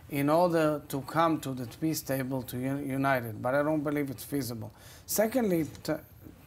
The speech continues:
Hamas promotes terror. Hamas celebrated the death of innocent people.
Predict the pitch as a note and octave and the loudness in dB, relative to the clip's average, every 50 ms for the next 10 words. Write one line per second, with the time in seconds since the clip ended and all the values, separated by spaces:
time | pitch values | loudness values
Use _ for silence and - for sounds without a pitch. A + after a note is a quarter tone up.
0 | - - - - - A2+ A2+ D#3 D#3+ F#3+ A3+ A#3 - - - G3 G3 G3+ G#3+ G#3+ | -20 -16 -14 -12 -8 -4 -2 -2 0 0 -2 -4 -4 -4 -2 -2 -2 0 -2 -2
1 | F#3+ - - - G3 A3 A#3 A#3 G#3 E3+ - - - - - - - - - - | -2 -4 -4 0 0 2 2 2 0 0 -2 -6 -14 -20 -20 -20 -20 -20 -20 -20
2 | - - - - - - D#3 D#3+ F3 G3 G3+ G3 - - - G3 G3 G3+ G#3 F#3+ | -20 -20 -14 -6 0 2 2 4 6 6 4 4 4 2 2 4 4 4 2 2
3 | F3 F#3+ F#3+ F#3+ F#3 F#3 F#3+ F#3 F3 E3 F3 E3+ E3+ F3+ F#3 F3+ - - F3+ F3+ | 4 4 4 4 4 2 0 0 2 2 2 4 4 4 4 4 2 0 0 0
4 | D#3+ E3+ F#3+ F#3 F#3+ F3+ F3+ - D#3 E3 - - - - - - - - | 0 0 0 0 0 0 -2 -2 -6 -6 -4 -2 -2 -2 -2 -6 -10 -12